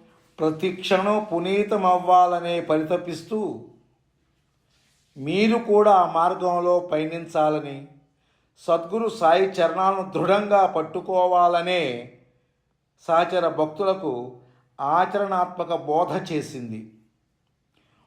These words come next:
ఒకసారి ముంబైకి చెందిన భక్తుడు రాధాకృష్ణ ఆయికి తెలియకుండా తన కెమెరాలో రాధాకృష్ణ ఆయి ఫోటోను తీశాడు. ఆ విషయం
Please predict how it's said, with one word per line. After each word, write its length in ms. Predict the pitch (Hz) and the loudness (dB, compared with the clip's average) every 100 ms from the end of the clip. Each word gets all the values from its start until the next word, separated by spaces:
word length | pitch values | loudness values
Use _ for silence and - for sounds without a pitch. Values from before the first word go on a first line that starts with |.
| _ - | _ -4
ఒకసారి 500 | 160 170 190 214 220 | -4 2 4 4 2
ముంబైకి 540 | 180 185 190 202 196 | -2 -2 2 2 0
చెందిన 360 | 190 180 175 170 | -6 -6 -2 -4
భక్తుడు 680 | 143 139 - 175 120 101 110 - _ _ _ _ _ _ 131 | -2 -6 -6 -8 -8 -10 -14 -20 _ _ _ _ _ _ 0
రాధాకృష్ణ 840 | 135 160 196 214 214 196 - 208 | 4 6 6 4 2 0 -6 0
ఆయికి 420 | 175 180 175 180 | 2 2 0 -4
తెలియకుండా 1080 | 175 151 165 175 170 156 165 135 110 110 - - _ _ _ _ _ - | -6 -2 0 0 -2 0 2 2 0 -6 -14 -20 _ _ _ _ _ -4
తన 180 | 151 151 | -2 -2
కెమెరాలో 1200 | 147 156 170 196 202 180 160 175 147 120 120 135 - - _ _ _ _ _ _ _ _ - | 0 0 2 4 6 6 6 4 2 -2 -6 -10 -16 -20 _ _ _ _ _ _ _ _ -4
రాధాకృష్ణ 720 | 131 160 196 214 220 - - | 2 4 4 0 0 -10 -8
ఆయి 280 | 180 170 180 | -4 -2 -2
ఫోటోను 500 | - 156 156 170 185 | -2 -4 -4 -6 -6
తీశాడు. 400 | 160 135 123 107 - - _ _ _ _ - _ - _ _ 147 | -4 -4 -6 -10 -14 -20 _ _ _ _ -20 _ -20 _ _ 2
ఆ 140 | 165 | 4
విషయం 520 | 170 170 220 240 254 | 4 0 0 2 0